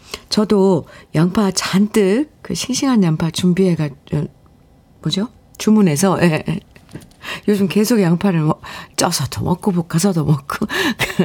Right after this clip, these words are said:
<laughs> 찌개에도 넣어 먹고 그러고 있습니다. 좋아요, 요즘 햇양파. 사삼오오님, 음, 뭔지, 뭔가 아주 힘든 그런 작업인데도 아주 활기차고,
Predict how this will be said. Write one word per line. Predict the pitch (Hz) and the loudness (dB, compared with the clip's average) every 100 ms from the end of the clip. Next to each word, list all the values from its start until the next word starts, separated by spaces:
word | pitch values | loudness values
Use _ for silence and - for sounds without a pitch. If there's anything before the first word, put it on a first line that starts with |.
| 147 | -2
<laughs> | - 170 277 294 262 - - - | -6 -4 -2 0 0 -4 -14 -8
찌개에도 | - 185 202 165 127 | -2 2 2 2 2
넣어 | 139 123 | 0 2
먹고 | 185 190 - 151 | 0 0 -6 -4
그러고 | 165 165 151 | 0 0 0
있습니다. | 143 - 151 135 127 123 - 214 185 - | -4 -2 -2 -2 -4 -6 -10 -14 -14 -6
좋아요, | - 175 160 135 131 | 0 2 2 2 0
요즘 | 123 127 - - - - - | -2 -4 -6 -12 -16 -14 -2
햇양파. | 196 175 139 - 139 135 - 226 196 - | 2 2 0 -4 -8 -8 -14 -12 -12 -4
사삼오오님, | 170 165 175 170 180 190 240 294 311 349 - _ - | -2 2 4 4 4 4 4 4 2 0 -2 _ 0
음, | 196 180 165 156 160 156 - - - - - - | 2 4 2 0 -4 -8 -14 -16 -14 -12 -14 0
뭔지, | 165 233 269 - | 2 2 2 2
뭔가 | 214 247 302 302 - | 2 2 2 2 0
아주 | - 196 196 185 - _ - | -2 -4 -2 -4 -8 _ -10
힘든 | - 330 381 427 359 233 | -2 0 2 4 2 0
그런 | 220 233 | 0 0
작업인데도 | 220 185 180 180 165 170 170 233 185 - _ _ | 2 0 2 2 2 0 2 0 0 -6 _ _
아주 | 175 165 175 | -4 -4 -4
활기차고, | 151 285 226 - 170 151 196 | -2 -2 -2 -2 -2 0 -2